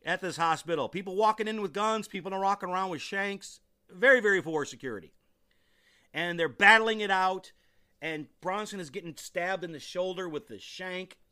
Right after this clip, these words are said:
He's bleeding all over the place. And this guy goes to punch him, and when he punches him, he, he puts his hand through the shock machine, and Bronson turns it on and electrocutes him right there in that room.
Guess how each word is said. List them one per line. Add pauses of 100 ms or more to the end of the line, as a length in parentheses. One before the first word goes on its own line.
(120)
He's
bleeding
all
over
the
place. (340)
And
this
guy
goes
to
punch
him, (220)
and
when
he
punches
him,
he,
he
puts
his
hand
through
the
shock
machine,
and
Bronson
turns
it
on (400)
and
electrocutes
him
right
there
in
that
room.